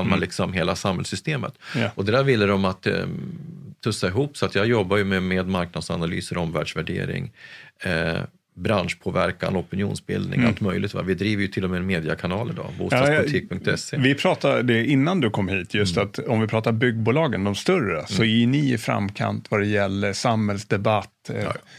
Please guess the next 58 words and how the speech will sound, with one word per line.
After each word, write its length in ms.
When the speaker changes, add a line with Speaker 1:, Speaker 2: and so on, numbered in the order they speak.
Speaker 2:
liksom, 520
och 80
ligga 360
där 140
i 60
framkant, 600
skulle 200
jag 120
säga, 160
om 320
Speaker 1:
Ja, 60
Speaker 2:
man 80
Speaker 1:
nej, 80
Speaker 2:
jämför. 180
Speaker 1:
men 80
jag 140
får 120
ju 60
ibland 260
frågan 400
vad 120
det 40
är 40
som 180
har 60
gjort 140
att 160
Veidekke 480
har 80
valt 260
en 60
sån 180
aktivistisk 800
Speaker 2:
Mm. 120
Speaker 1:
linje. 300
Eh, 260
och 300
det 120
var 220
väl 280
inte 380
någon 220
genomtänkt 640
strategi 480
från 220
början, 420
men, 160
men 240
jag, 300
eftersom 320
jag 100
vet 280
att 120
om 120
du 80
ska 240
bilda 480
opinion 680